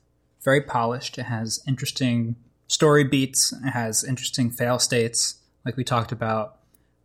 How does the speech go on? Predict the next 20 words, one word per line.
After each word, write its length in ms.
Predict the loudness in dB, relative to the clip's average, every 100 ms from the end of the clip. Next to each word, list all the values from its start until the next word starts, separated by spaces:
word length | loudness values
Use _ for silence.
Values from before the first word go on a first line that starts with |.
| _ _
Um, 520 | -6 -4 -4 -6 -10 -16 _ _ _ _ _ _ _ _ _ -4
and 500 | 0 2 4 2 0 -4
I 120 | -4
think 240 | -2 0
it's 160 | 2 2
also 300 | 2 2 2
got 160 | 4
a 60 | 2
great, 580 | 0 -4 2 2 0 -6 -20 _ _ _ _
really 280 | 4 6 6
good 260 | 4 0
core 300 | 0 4 4
loop 300 | 4 2 -2 -8 -10
with 120 | -4
a 60 | 2
lot 220 | 4 4
of 140 | 2
different 420 | 0 4 4 4
features 460 | 2 2 2 0 2
involved. 560 | 0 0 -2 -2 -6